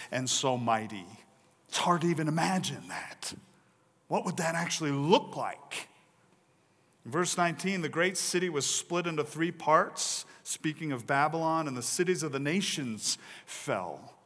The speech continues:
In other words, this earthquake is so devastating, not only does it change probably Jerusalem, excuse me, in verse nineteen, the great city is probably referring to Jerusalem, but also all the cities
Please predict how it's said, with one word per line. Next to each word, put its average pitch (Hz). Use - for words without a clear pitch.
In -
other 214
words, 185
this 220
earthquake 220
is 151
so 202
devastating, 170
not 180
only 214
does 156
it 151
change 196
probably 190
Jerusalem, 147
excuse 160
me, 123
in 120
verse 143
nineteen, 139
the 120
great 147
city 147
is 113
probably 156
referring 123
to 120
Jerusalem, 123
but 170
also 220
all 214
the 208
cities 190